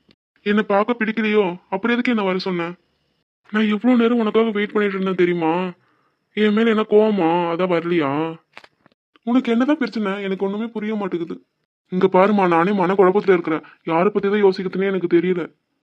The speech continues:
உன்கிட்ட சொல்லி புரிய வைக்கலான்னு வந்தா, இப்ப நானே உன்னை நினைச்சு புலம்பிட்டிக்கிறேன். நீ எதுக்கு பொக்கே மட்டும் வந்து வச்சுட்டு போன? அதுக்கு நீ வராமையே இருந்திருக்கலாம்ல.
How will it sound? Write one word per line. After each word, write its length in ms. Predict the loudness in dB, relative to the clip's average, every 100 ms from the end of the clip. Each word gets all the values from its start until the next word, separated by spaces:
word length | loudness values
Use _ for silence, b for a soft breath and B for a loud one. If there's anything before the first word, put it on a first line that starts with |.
| _ 0
உன்கிட்ட 320 | 2 2 0
சொல்லி 240 | 0 -2
புரிய 220 | -2 -2 -2
வைக்கலான்னு 340 | 0 -2 -2
வந்தா, 160 | -4 -4
இப்ப 160 | -2
நானே 260 | 0 0 0
உன்னை 220 | -2 -2
நினைச்சு 260 | -4 -4 -4
புலம்பிட்டிக்கிறேன். 540 | -4 -4 -6 -8 -10 _ _ _ _ _ _ -4
நீ 100 | 0 2
எதுக்கு 260 | 0 0
பொக்கே 280 | 0 0 0
மட்டும் 240 | 0 0 -4
வந்து 160 | -4
வச்சுட்டு 240 | -6 -6 -6
போன? 180 | -6 -8 -12 _ _
அதுக்கு 240 | -6 -4 -2
நீ 60 | -2
வராமையே 400 | -2 -2 -2 -2
இருந்திருக்கலாம்ல. 560 | -2 -4 -2 -2 -4